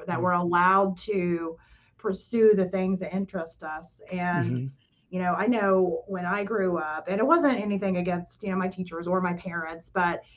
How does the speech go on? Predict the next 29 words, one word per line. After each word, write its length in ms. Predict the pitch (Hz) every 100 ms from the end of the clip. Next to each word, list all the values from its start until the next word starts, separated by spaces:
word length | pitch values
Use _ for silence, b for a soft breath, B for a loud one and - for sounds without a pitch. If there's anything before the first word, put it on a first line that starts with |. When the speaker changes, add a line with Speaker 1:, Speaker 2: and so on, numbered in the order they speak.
| b
Speaker 1:
you 80 |
know, 60 | 202
I 60 | 208
was 240 | 240 240
checking 400 | - 220 196 175
the 60 | 165
boxes, 600 | 165 160 175 147 143 147
right? 340 | 165 170 165 143
It 80 | 120
was 160 | 120
Speaker 2:
Mm-hmm. 20 |
Speaker 1:
like, 140 | 113 107 277
"Okay, 200 | 294 240
well, 140 | 214
here's 520 | 254 285 277 262 -
the 180 | - 233
list 300 | 220 220 226
of 80 | 202
the 100 | 196
things 240 | 196 190
you're 100 | 196
supposed 380 | 190 190 190 180
to 100 | 185
do 200 | 175 170
in 100 | 165
your 140 | 170
life, 320 | 170 156 156 175
you 80 | 175
know, 160 | 170